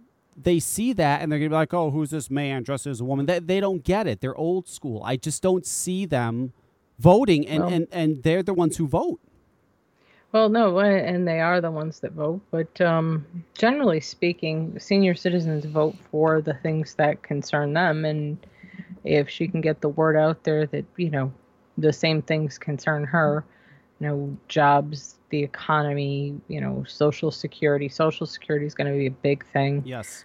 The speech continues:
Speaker 2: You know, um, not cutting out the, the government, um, helping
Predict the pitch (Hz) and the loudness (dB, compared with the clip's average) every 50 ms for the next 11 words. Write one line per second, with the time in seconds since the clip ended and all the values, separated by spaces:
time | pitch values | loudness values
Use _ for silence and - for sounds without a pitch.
0 | _ _ - 175 165 156 143 143 143 147 - - 175 160 151 147 147 147 - - | _ _ 0 0 2 2 2 2 2 0 0 2 2 4 4 2 2 0 -2 -2
1 | 165 156 156 151 151 151 156 - - - _ _ _ _ _ _ _ - - - | 0 0 2 2 2 0 0 -2 -6 -16 _ _ _ _ _ _ _ -18 -8 -2
2 | - 175 160 156 151 151 151 147 147 147 147 147 - - - - 147 143 139 135 | 0 0 0 0 0 -2 -2 -2 -2 -2 -2 -4 -6 -10 -10 -8 -6 -4 -4 -6
3 | 135 - _ _ - 143 139 135 131 131 156 165 - 143 151 147 151 147 147 151 | -8 -10 _ _ -6 -4 -4 -4 -4 -6 -10 -12 -14 -10 -4 0 0 0 2 2
4 | 151 147 143 143 143 135 - - 139 135 131 127 131 123 - - - - _ _ | 0 0 0 -2 -2 -4 -6 -6 -4 -4 -2 -4 -4 -6 -6 -8 -12 -14 _ _
5 | _ _ _ - - 147 143 - - 147 139 139 139 135 131 | _ _ _ -2 0 0 0 2 0 0 0 0 -2 -4 -4